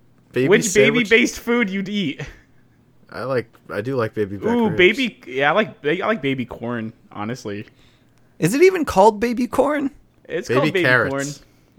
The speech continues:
Speaker 2: Baby carrots are also a good one. Yeah, I said that one earlier.
Speaker 1: Uh,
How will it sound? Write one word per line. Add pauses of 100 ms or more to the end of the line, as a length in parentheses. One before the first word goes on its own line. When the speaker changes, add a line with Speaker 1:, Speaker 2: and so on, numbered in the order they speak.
Speaker 2:
Baby
carrots
are
also
a
good
one.
Yeah,
I
said
that
one
earlier. (260)
Speaker 1:
Uh,